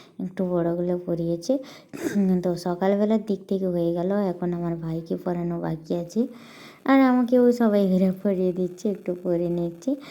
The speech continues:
আম, আমি এতটা ক্যামেরার সামনে আসতে কমফোর্টেবল বোধ করি না বা ক্যামেরার সামনে আসি না কোনোদিন, তো ও বাধ্য হয়ে এখন আসতে বাধ্য হয়েছি। তো যাই হোক, উম, উম,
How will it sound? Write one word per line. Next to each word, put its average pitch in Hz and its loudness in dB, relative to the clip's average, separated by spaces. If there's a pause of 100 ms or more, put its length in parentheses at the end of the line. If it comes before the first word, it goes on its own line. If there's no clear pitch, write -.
(380)
আম, 170 0 (720)
আমি 220 6 (160)
এতটা 208 2 (500)
ক্যামেরার 196 0
সামনে 190 0
আসতে 185 -4
কমফোর্টেবল 185 -2
বোধ 175 -2 (100)
করি 175 0
না 170 -2 (320)
বা 180 0 (180)
ক্যামেরার 180 -2
সামনে 175 -4
আসি 170 -10
না 170 -4 (680)
কোনোদিন, 190 0
তো 190 0
ও 185 2
বাধ্য 170 0
হয়ে 185 2
এখন 175 -2
আসতে 175 -6
বাধ্য 170 -4
হয়েছি। 170 0 (480)
তো 226 2
যাই 208 8
হোক, 254 8 (220)
উম, 185 6 (720)
উম, 170 0